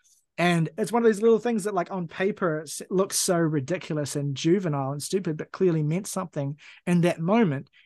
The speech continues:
and is given the scale and size of that emotion musically that it felt like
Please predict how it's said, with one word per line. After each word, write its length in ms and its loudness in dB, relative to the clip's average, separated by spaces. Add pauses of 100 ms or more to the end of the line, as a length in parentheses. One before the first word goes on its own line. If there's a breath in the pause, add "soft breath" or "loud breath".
(160 soft breath)
and 360 0
is 260 0
given 560 2 (240 soft breath)
the 160 -2
scale 800 0 (220)
and 200 -6
size 800 0
of 140 -2
that 140 2
emotion 520 0
musically 640 -4 (220)
that 320 0 (160)
it 120 -6
felt 340 0
like 340 -8